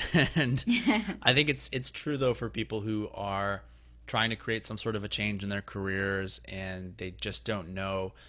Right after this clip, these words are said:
Speaker 1: Maybe they wanna get promoted, they wanna change into a different career, uh, field altogether,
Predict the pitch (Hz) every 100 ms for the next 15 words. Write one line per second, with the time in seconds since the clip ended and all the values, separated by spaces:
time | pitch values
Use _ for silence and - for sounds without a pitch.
0 | - - 113 120 113 104 107 - 101 101
1 | 101 98 95 92 98 95 - 98 95 95
2 | 92 98 95 92 95 - - 98 92 95
3 | 95 92 - - - - - - 92 -
4 | - 107 104 - 95 95 107 98 95 98
5 | 95 90